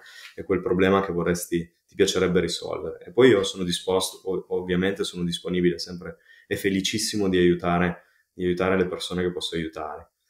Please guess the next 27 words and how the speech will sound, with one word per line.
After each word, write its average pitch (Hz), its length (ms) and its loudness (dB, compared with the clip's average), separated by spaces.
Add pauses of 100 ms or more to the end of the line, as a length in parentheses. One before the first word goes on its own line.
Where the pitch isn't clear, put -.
(420)
E 92 320 2
voglio 104 320 8
ringraziare 98 640 4
te 101 120 0
anche 120 440 2
perché 87 560 -2 (120)
hai 90 160 -6
dato 87 240 -2
tantissimi 90 440 -4
spunti 87 340 -4
di 87 60 6
riflessione 85 460 -2
bellissimi. 85 680 -2 (480)
Sei - 180 -2
riuscito 95 300 2
a 101 40 8
dire 95 260 8
parole, 101 580 8
cose 107 400 6
con 92 160 2
parole 95 320 6
molto 110 340 4
migliori 92 360 8
rispetto 90 360 2
alle 87 80 2
mie. 87 320 0
<laughs> - 320 -14